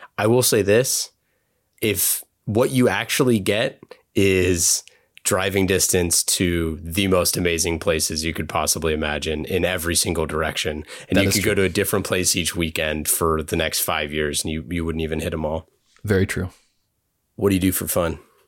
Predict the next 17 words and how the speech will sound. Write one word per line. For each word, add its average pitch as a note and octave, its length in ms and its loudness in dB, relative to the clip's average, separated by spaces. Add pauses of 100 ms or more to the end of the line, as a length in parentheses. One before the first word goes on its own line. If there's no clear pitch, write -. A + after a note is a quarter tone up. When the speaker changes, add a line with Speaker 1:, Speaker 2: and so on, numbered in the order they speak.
(800)
Speaker 2:
I C3 300 4
play A#2+ 640 4
guitar. D#3+ 580 0
I'm F#2+ 500 0
kind A2 160 2
of G2+ 100 2
a G2+ 260 2 (680)
jazz, A2+ 640 2
country, A2 460 2
blues G#2+ 480 4
kind G#2 220 2
of G2 260 0 (220)
nerd, F#2+ 440 4
so F#2+ 160 2
I F2+ 100 4
love F#2 380 2 (120)
playing F2+ 360 4